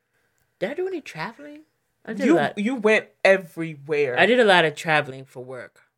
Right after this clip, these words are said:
Speaker 2: I feel like every time I text you, you were in a different time zone.
Speaker 1: Yeah.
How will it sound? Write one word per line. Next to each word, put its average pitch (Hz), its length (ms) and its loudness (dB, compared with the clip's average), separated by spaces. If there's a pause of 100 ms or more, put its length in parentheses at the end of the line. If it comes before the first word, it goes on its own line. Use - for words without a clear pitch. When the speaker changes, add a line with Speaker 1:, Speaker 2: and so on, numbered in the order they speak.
(160)
Speaker 2:
I - 60 -20
feel 254 140 -6
like 240 160 -4
every 180 220 -6
time 196 180 -6
I 170 60 -4
text 165 380 -12
you, 160 80 -16
you 156 180 -20
were 151 100 -10
in 147 80 -14
a 147 40 -18
different 147 300 -18
time 151 300 -18
zone. 135 160 -20
Speaker 1:
Yeah. 76 380 -16